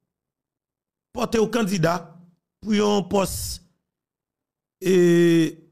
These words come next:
de responsabilité, par exemple sénateur, président, si la constitution vient changer, ou vient vice-président,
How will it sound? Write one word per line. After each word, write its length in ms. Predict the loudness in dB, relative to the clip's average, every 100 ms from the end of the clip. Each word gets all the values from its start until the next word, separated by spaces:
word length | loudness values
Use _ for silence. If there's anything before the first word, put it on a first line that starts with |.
| 0
de 100 | 2
responsabilité, 960 | 2 0 -4 -2 0 0 0 -4 -6 -18 _ _ _ _ _ _ _
par 120 | -8 -6
exemple 440 | -4 -2 -4 -4
sénateur, 680 | -4 -2 -2 0 0 -2 -8 -20 _ _ _ _ _ _ _ _ _ _ _ _ _ _ -16 -4
président, 520 | -4 -2 0 0 -2 -8 -18 -20 _ _ _ _ _ _ _ _ _ _ _ _ _ _ _
si 200 | -14 -10
la 60 | -6
constitution 460 | -6 -6 -6 -2 -2
vient 100 | 0
changer, 280 | 0 0 0
ou 140 | 0
vient 140 | 0
vice-président, 640 | 0 -2 -2 -2 0 0